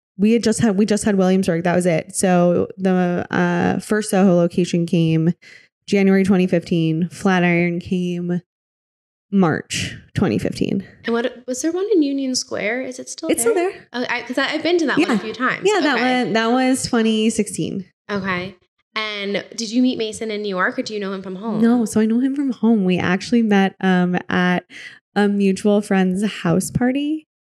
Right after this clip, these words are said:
Speaker 1: And, like, we met in a basement. <laughs>
Speaker 2: In Wisconsin?
Speaker 1: No, in Michigan. I, we've known each
Speaker 2: Oh.
Speaker 1: other since we were eighteen.
Speaker 2: Oh my gosh, I love that.
Speaker 1: Yeah, we didn't date throughout college. We didn't,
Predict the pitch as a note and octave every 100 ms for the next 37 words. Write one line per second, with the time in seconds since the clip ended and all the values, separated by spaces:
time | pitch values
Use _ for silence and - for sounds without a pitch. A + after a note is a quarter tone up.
0 | _ _ _ _ _ _ - G3+ G3 F#3
1 | G3 G3 F#3 G3+ F#3 F3 - - - -
2 | - - - _ A#3+ A#3+ A#3+ A#3 A3 A3
3 | C4+ E4+ G#4+ - D4 C#4 D4+ - C#4 A#3+
4 | A#3+ A#3+ G#3+ F#3 F#3 G3+ G#3 A#3 A3+ A#3+
5 | C4 D4 C#4+ C#4 C4 A3 G3 - G3+ G2
6 | G3 _ - C4 C#4 C#4 C#4+ D4 D4 -
7 | D4 D4+ D#4+ D#4+ C4+ B3 B3+ D4 C4+ G3+
8 | F#3 C#3 A#3+ C4+ C#4 C4 A3+ G#3 A#3 G#3
9 | G3+ - F#3 E3 D#3+ F#3+ F3+ E3+ F3 F3
10 | F3